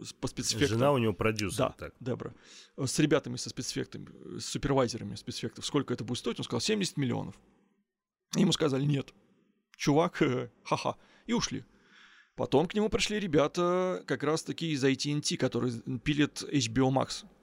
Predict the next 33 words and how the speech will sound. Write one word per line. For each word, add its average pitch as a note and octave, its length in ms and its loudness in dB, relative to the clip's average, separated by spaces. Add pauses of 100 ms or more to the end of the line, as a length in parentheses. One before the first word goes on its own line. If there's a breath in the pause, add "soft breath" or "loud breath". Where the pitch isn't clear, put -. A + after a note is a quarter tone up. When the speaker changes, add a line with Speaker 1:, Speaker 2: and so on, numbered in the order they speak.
(1000 soft breath)
Speaker 1:
И D3+ 180 6
сказали: D#3 300 4
«Слушай, C#3 320 0
давай F3 520 4 (640)
ты F3+ 120 4
выпустишь E3 420 -2
его C3+ 140 0
именно D3 360 0
на B2 100 0
стриминге». A#2+ 580 -4 (280)
Забудь E3 400 2
про A2 120 -10
кинотеатры, G#2+ 540 -12
типа. - 360 -20 (1120 soft breath)
Снайдер F#3+ 560 2
сказал D#3 640 2
Speaker 2:
Это A#2+ 340 2
всё C#3 640 4
уже B2 520 0
начало A#2 380 0
двухтысячных. A#2 580 0
Speaker 1:
Это - 160 -4
вс-, - 280 -6
м, A#2 240 -12
в - 60 -20
смысле, A#2+ 360 -14
начало B2+ 300 -4
двадцатого B2+ 380 -6
года, A#2+ 200 -6
ты - 100 -20
имеешь - 160 -14
в - 20 -20
виду? A2+ 180 -18